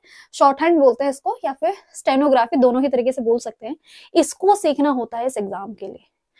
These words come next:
जो इसको सीख जाएगा ये जॉब उसके नाम होगी, नहीं तो बाहर रह जाओगे, ठीक है। तो सबसे मेन चीज जो इसकी है ना, ये शॉर्ट हैंड और स्टेनोग्राफी दोनों एक ही चीज है, ठीक है, अलग अलग चीज नहीं है, ठीक है, दोनों को बोलने का तरीका अलग है। शॉर्ट हैंड मतलब क्या है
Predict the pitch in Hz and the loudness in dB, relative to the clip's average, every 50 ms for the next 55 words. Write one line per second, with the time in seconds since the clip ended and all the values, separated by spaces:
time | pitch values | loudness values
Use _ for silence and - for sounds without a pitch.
0 | _ - 262 254 - 214 202 277 302 330 330 - - - - - 330 311 - - | _ -20 -18 -12 -8 -2 2 4 6 6 4 2 0 -4 -4 -6 -6 -4 -4 -2
1 | - 311 339 320 330 247 254 240 226 214 226 262 311 - - - _ 254 277 285 | 0 2 2 2 2 2 2 2 0 0 -2 -4 -6 -8 -14 -14 _ -2 0 0
2 | 240 240 240 277 - - - - - - 226 220 226 226 220 202 208 202 226 285 | 0 0 -2 -4 -6 -10 -16 -14 -8 -8 -8 -6 -6 -8 -10 -10 -10 -8 -8 -10
3 | - _ _ _ _ _ _ - 240 240 233 240 277 247 214 185 - 214 208 180 | -10 _ _ _ _ _ _ -10 -6 -6 -4 0 0 0 0 -2 -4 -8 -10 -10
4 | 185 190 - - - - 233 - - _ _ _ _ - 233 - 330 302 _ _ | -12 -18 -16 -18 -18 -18 -18 -20 -20 _ _ _ _ -10 -8 -8 -8 -10 _ _
5 | - - - _ - 254 269 269 - - 359 339 285 262 285 311 339 320 - 339 | -20 -20 -18 _ -10 -10 -10 -10 -6 -2 0 2 2 4 4 4 2 2 2 0
6 | 330 277 330 330 - - 370 320 302 269 254 294 339 349 370 - - 269 262 262 | 0 0 0 -2 -4 -4 -6 -4 -2 -2 0 0 0 -2 -2 -2 -2 -2 -2 -2
7 | - 294 302 302 302 - - 262 233 247 262 262 240 226 - - 277 285 285 285 | -2 -2 -4 -4 -4 -4 -6 -6 -2 0 0 2 0 0 -2 0 0 2 2 2
8 | 247 233 220 294 285 - 247 233 226 240 - 269 254 285 240 233 226 233 247 254 | 2 0 0 -2 -6 -6 -4 -6 -4 -4 -6 -6 -4 -2 -2 -2 0 -2 -2 -4
9 | 254 - 254 240 240 214 214 214 214 214 247 311 _ _ _ _ _ _ _ - | -4 -4 -4 -4 -4 -6 -8 -10 -12 -12 -14 -14 _ _ _ _ _ _ _ -10
10 | 277 320 359 285 285 254 262 262 294 262 247 247 240 247 262 269 269 247 240 247 | -6 -4 -2 0 0 0 0 0 0 0 0 0 0 0 -4 -2 -2 -2 -2 -2
11 | 226 208 202 226 285 311 - - 302 320 349 349 - 294 302 311 311 262 262 294 | -2 -4 -4 -6 -8 -6 -2 2 2 2 2 0 0 0 0 0 0 0 -2 -4
12 | 285 - - 226 233 277 | -6 -4 -4 -4 -4 -4